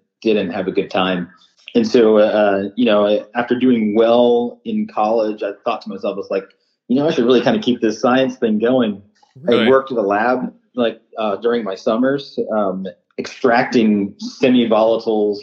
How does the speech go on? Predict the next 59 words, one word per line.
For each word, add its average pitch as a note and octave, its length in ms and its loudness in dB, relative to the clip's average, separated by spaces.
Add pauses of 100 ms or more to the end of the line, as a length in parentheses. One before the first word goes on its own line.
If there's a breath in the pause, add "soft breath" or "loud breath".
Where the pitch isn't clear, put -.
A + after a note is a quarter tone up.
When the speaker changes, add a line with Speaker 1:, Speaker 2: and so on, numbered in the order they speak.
Speaker 1:
from G2 180 -6
soil G#2 340 0
samples G2+ 480 -6
is G2 120 -10
a F#2 60 -2
whole G#2+ 200 0
environmental F#2+ 720 -4
thing. F2+ 240 -4 (340 soft breath)
And G2 200 0
that G#2 120 4
was F2+ 200 -2
really F#2 320 0
boring, F#2 520 -2
but, G2 340 0
uh, F#2+ 360 0
it B2 240 -4
did G#3 220 -2
give F#3 180 0
me C#3 160 0
an A#2+ 80 2
idea A2 400 0
of G#2 80 -6
kind A2 180 -2
of - 80 -8
like, G2 120 -8 (140)
"Oh - 60 2
yeah, A#2 240 0
I B2 60 0
really A#2 320 0
like, A#2 340 0 (600)
you B2 80 -2
know, G#2+ 100 0
laboratory A#2 560 0
science." A2+ 540 -6
And G#2+ 160 -4
so G#2+ 160 0
I G#2 100 0
was G#2+ 140 -4
just - 100 -18
like, F#2 160 -10 (340)
"I'm C3+ 140 -4
just C3 160 -2
gonna C3 160 2
be B2 140 2
a A#2 40 0
scientist. B2+ 600 -2
I'm A2 80 0
gonna A#2 180 -2
talk C#3+ 220 -2
to C3+ 60 -2
my A2+ 80 2
rats C#3 340 0
all D#3+ 160 2
day E3+ 140 2
and C#3+ 80 0
it's B2 100 -4
gonna B2+ 140 -4
be G#2+ 80 -2
great." C#3 400 -4